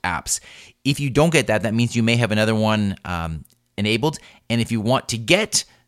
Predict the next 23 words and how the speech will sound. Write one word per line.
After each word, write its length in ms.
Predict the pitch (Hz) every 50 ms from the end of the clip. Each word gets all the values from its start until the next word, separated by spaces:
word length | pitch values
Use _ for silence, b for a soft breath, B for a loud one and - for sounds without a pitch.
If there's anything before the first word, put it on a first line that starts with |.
| b _
Sleep 280 | - - - 131 123 -
Sounds 260 | - 117 113 110 101
by 180 | 90 113 107
Invoked 340 | 107 104 95 101 98 - - -
Apps 440 | 101 101 107 - - - - - - _ _ _
and 180 | - 104 107 107
you 120 | 104 101
already 180 | 101 113 120 117
have 240 | 104 123 127 127 131
another 160 | 139 127 113
one 140 | 113 110 104
enabled, 360 | 104 104 101 95 95 101 -
you 80 | 107 104
may 120 | 104 107
have 100 | 117 113
to 100 | - 104
go 200 | 98 107 107 104
into 320 | - 104 107 104 - -
your 240 | 98 92 92 90 87 B B B B
Lexi 380 | - 101 104 - - 104 -
app 180 | - 98 98 -
and 220 | - 98 92 82 -
disable 580 | - 107 - - 95 104 104 80 87 85 78